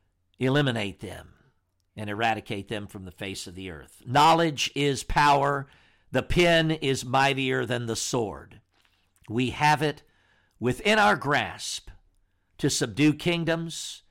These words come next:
and to seek after and build and establish, not only in the celestial eternal realm,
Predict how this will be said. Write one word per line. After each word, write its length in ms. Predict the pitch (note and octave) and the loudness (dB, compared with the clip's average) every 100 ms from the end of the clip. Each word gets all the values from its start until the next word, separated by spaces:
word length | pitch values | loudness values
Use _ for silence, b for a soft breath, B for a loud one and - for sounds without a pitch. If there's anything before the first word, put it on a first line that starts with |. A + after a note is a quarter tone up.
| _ _ _ _ | _ _ _ _
and 240 | - C#3+ C#3+ | -2 -2 0
to 140 | D#3+ | -2
seek 400 | - - B3 B3 | 0 0 -2 0
after 580 | F#3+ E3+ E3 - E3+ E3 - | 2 2 0 -2 0 -2 -2
and 380 | C3 B2+ A#2 | -2 -4 -6
build 440 | G2 F#3 G3 G3 E3+ | 0 2 4 2 0
and 140 | E3 | -4
establish, 800 | D#3+ - - D3 C3+ A2+ A#2 - | -4 -4 0 0 0 -2 -6 -2
not 260 | E3 F#3 G#3+ | 0 0 2
only 420 | G3 G3 F#3+ F#3+ | 0 2 0 0
in 440 | E3+ D#3+ D#3 D3 C#3 b b b | 0 0 0 -4 -8 b b b
the 120 | C3 | -4
celestial 840 | - - D#3+ E3+ E3+ - D#3 D3 | -2 0 4 4 2 -2 0 0
eternal 540 | C#3 - - G#3 F#3+ B2+ | 0 -2 0 2 0 0
realm, 500 | A#2 G#2 F#2+ G2 | -2 -2 -4 -8